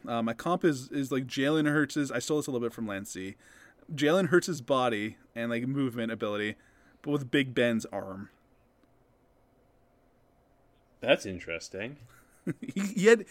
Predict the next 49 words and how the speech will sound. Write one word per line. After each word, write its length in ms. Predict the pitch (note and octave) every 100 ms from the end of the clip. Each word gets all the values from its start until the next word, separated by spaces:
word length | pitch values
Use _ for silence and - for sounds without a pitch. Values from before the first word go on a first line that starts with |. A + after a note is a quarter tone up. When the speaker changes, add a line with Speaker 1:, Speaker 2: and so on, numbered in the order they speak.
| - E3+
Speaker 1:
he 120 | -
had 120 | G3+ -
Hurts 320 | F#3 F#3+ -
and 200 | C3 C3
Cutler, 440 | B2+ B2 F2+ F2 - _ _ _ _
by 120 | A#2
the 80 | F#2+
way, 100 | D#2+ -
just 200 | A#2 -
to 40 |
say. 300 | - D#2 D#2+ - _ _ _ _ _ -
Speaker 2:
Yeah, 200 | C3+ C#3
I 40 |
saw 280 | B2+ A#2 G#2
Speaker 1:
Yeah. 40 | G#2
Speaker 2:
that. 220 | G2 E2+
I 100 | F#2+
th-, 100 | - G2+
I 20 |
Speaker 1:
But 100 | G3
Speaker 2:
saw 80 | G#3+
Speaker 1:
I 40 |
Speaker 2:
that. 100 | G#3+
Speaker 1:
got 160 | A3 C4
that 160 | G4+
Big 160 | - F3
Ben. 180 | D#3 C#3+
I 80 | E3
don't 160 | A#3+
know. 180 | A#3 A3
There's 160 | E3+ -
some, 220 | A3+ A3+ G3
there's 180 | G3+ F#3
a 60 | D4+
little 140 | E4
bit 100 | D#4
of 80 | C4+
Big 180 | G3 D3+
Ben 220 | C#3 D3+
to 100 | B2
him. 60 |
I 80 | G#2+
don't 120 | D3+
know 120 | D#3 D3
what 100 | C#3
it 100 | A#2
is, 220 | A#2 -
but 140 | -
there's, 260 | G#2+ A2